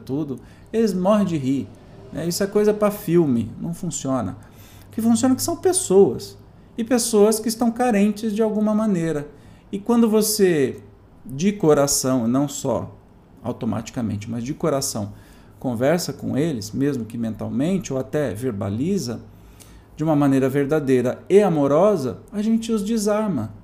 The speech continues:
Do mesmo jeito que a gente faria com uma pessoa aqui no mundo. Desa-, nada resiste ao amor, gente. Nada resiste ao amor.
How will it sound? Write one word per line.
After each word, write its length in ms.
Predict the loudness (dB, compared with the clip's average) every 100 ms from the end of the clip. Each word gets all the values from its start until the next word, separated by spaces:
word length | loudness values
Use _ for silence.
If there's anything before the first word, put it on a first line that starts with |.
| -20 -20
Do 240 | -14 -6
mesmo 300 | 0 2 4
jeito 200 | 2 2
que 80 | 0
a 40 | -2
gente 100 | 0
faria 320 | 2 4 4
com 100 | 2
uma 140 | -2
pessoa 380 | 0 -2 0 -2
aqui 140 | -2
no 100 | -2
mundo. 440 | 0 2 2 0 -6 -14 -20 -20 -12
Desa-, 360 | -6 -2 -2 0
nada 500 | 0 2 0 0 0
resiste 560 | 0 0 -2 -4 -4 -4
ao 100 | -2
amor, 360 | -2 -2 -4
gente. 340 | -6 -10 -14 -20 -12
Nada 380 | -4 -2 0 -2
resiste 480 | -4 -4 -6 -8 -8
ao 120 | -6
amor. 280 | -4 -6